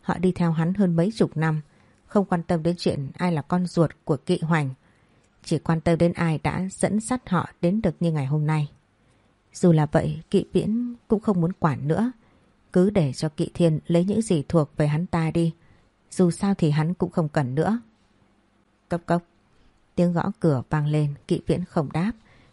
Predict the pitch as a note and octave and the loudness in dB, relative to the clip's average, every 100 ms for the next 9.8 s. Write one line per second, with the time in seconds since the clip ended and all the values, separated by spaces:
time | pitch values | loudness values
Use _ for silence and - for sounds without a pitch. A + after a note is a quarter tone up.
0 | _ F#3 E3+ A3+ F#3+ D#3+ D3 C#3+ E3 D#3 | _ 2 4 2 4 2 0 -2 -2 0
1 | D3+ C#3 C#3 - F#3+ C#3 - D#3+ D#3 E3 | -2 -2 -4 -2 -2 -2 0 -2 0 0
2 | D#3 D3+ - _ _ _ _ _ _ _ | -2 -2 -12 _ _ _ _ _ _ _
3 | _ - F3+ F#3 D#3 - _ _ _ _ | _ -4 -2 0 -2 -6 _ _ _ _
4 | _ F3+ E3+ D#3 - D#3 - A#3+ - D#3 | _ 2 2 0 2 0 2 -2 0 -2
5 | - - - A3 - D#3+ - - _ _ | 0 -4 -2 -2 0 -2 -2 -12 _ _
6 | _ _ - F#3 E3+ E3 D3+ E3 G3 - | _ _ -2 0 2 0 0 0 -2 -4
7 | - D3+ - C#3+ B2 - _ _ _ _ | -4 -6 -2 -4 -4 -12 _ _ _ _
8 | G3 G#3 A#3 F#3 D3+ G3+ G#3+ C#4 - D3+ | 2 4 6 4 2 -2 -2 -2 2 0
9 | - F3 D#3 - D3+ _ _ F3+ | 2 0 0 -4 -10 _ _ -4